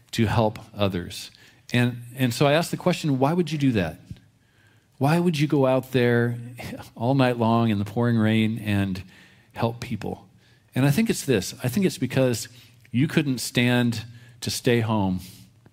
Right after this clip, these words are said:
in a warm, dry home, knowing there were people out there in the cold, driving rain,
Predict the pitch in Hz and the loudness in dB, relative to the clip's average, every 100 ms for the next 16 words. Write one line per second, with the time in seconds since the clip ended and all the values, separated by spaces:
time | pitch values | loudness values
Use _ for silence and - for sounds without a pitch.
0 | _ - _ - 110 104 104 110 110 107 | _ -20 _ -4 0 2 2 2 2 2
1 | 98 95 95 98 90 90 - - _ _ | 2 2 0 -2 -4 -6 -12 -20 _ _
2 | _ - 101 107 107 101 95 95 104 95 | _ -2 2 2 2 0 -2 -2 -4 -2
3 | 90 - 95 92 - 87 85 - - _ | -6 -4 -4 -4 -4 -2 -4 -8 -18 _
4 | _ _ 92 90 - 92 90 92 90 87 | _ _ -4 -4 -2 -4 -2 -2 -2 -4
5 | 87 85 85 98 | -4 -4 -6 -8